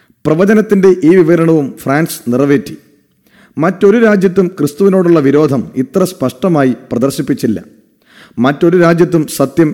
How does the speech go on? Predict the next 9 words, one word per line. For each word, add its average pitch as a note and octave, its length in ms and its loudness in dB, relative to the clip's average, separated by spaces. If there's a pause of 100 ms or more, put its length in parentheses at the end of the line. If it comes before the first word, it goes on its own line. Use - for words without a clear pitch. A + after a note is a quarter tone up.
ഇത്ര C#3 200 -2
ക്രൂരമായി C#3+ 600 0 (100)
എതിർക്കപ്പെട്ടില്ല. A#2+ 640 -2 (880)
സുവിശേഷത്തെ G#3+ 680 2
പ്രകീർത്തിച്ചവരെ D#3+ 760 2 (140)
പീഡിപ്പിച്ചതിലൂടെ D3+ 840 0 (380)
ക്രിസ്തുവിനെ D3+ 560 0 (160)
ഫ്രാൻസ് C#3 440 -4
ക്രൂശിച്ചു. B2+ 480 -6